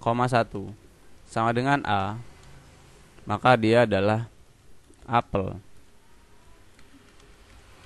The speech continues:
Selain itu dia adalah belimbing. Enter, tarik ke bawah. Seperti itu.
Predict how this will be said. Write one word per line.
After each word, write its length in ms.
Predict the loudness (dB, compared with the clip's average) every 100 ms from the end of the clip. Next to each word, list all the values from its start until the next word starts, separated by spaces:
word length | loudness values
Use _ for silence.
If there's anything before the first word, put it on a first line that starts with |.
| -12 -4
Selain 240 | -2 -2
itu 160 | -2 0
dia 240 | 4 4
adalah 480 | 4 2 2 0 -4 -12 -20 -20 -20 -20 -20 -20 -20 -20 -20 -20 -20 -10
belimbing. 720 | -4 -2 -2 -6 -10 -12 -12 -18 -20 -20 -20 -20 -20 -20 -20 -20 -20 -20 -20 -20 -20 -20 -20 -20 -20 -20 -16 -10
Enter, 480 | -2 8 10 10 4 -8 -14 -16 -20 -18 -18 -18 -20 -20 -4
tarik 240 | 0 2 2
ke 40 |
bawah. 320 | 0 0 -2 -6 -14 -20 -20 -20 -20 -20 -20 -20 -20 -20 -20 -20 -20 -20 -20 -20 -20 -20 -20 -10
Seperti 320 | -6 0 0
itu. 100 | 0